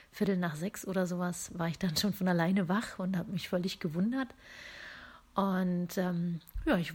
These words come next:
wusste, ich muss noch nicht aufstehen und habe das dann noch mal genossen, mich einfach eine Runde noch mal im Bett zu drehen.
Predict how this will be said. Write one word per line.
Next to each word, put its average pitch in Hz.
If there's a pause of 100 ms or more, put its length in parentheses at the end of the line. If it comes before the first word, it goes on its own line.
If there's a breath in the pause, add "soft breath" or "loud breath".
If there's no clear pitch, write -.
(120)
wusste, 220
ich 202
muss 202
noch 208
nicht 185
aufstehen 208
und 160
habe 165
das -
dann 151
noch 165
mal 180
genossen, 180
mich 180
einfach 175
eine 180
Runde 180
noch 180
mal 175
im 175
Bett 190
zu 202
drehen. 190